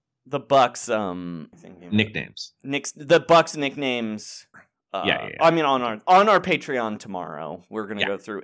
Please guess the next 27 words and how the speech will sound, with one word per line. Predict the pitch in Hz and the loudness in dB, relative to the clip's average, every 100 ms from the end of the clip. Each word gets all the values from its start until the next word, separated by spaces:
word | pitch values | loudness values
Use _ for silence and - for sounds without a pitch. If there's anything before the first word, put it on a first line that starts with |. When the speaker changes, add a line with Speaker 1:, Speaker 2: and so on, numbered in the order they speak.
| 110 | 0
Speaker 1:
every | 127 120 117 110 | 0 0 -8 -12
Bucks | - 85 78 - - | -8 -8 -8 -12 -20
nick-, | 52 - - | -20 -20 -18
Speaker 2:
Well, | 78 | -16
we'll, | 78 87 78 | -12 -10 -8
we'll | 87 | -10
peek | - 117 107 | -6 -4 -2
behind | 98 87 101 90 | -2 2 2 2
the | |
scenes, | 85 101 101 87 78 | 0 2 2 2 0
everybody. | 78 80 76 69 78 - | -2 -4 -4 -4 -4 -8
<laughs> | _ _ _ _ _ _ _ _ _ _ _ _ _ - - - | _ _ _ _ _ _ _ _ _ _ _ _ _ -16 -12 -6
Pretty | - 98 | 0 2
exciting, | 98 - 95 85 76 73 | 2 2 4 4 2 0
huh? | - | 2
Speaker 1:
Yeah, | - 190 - | 2 2 2
Speaker 2:
For | |
you, | 165 | 4
the | - 165 | 6 6
Speaker 1:
um, | 95 | 6
Speaker 2:
listener, | 98 101 101 110 - - - - | 4 2 2 2 -2 -20 -14 -4
seeing | - 123 123 | 2 4 4
how | 120 | 4
the | 104 | 2
magic | 101 104 127 117 | 2 2 0 2
happens. | 107 113 120 123 - - _ _ _ _ _ | 4 4 0 -2 -8 -14 _ _ _ _ _
Speaker 1:
Sean, | - - 254 202 156 | -4 4 6 6 4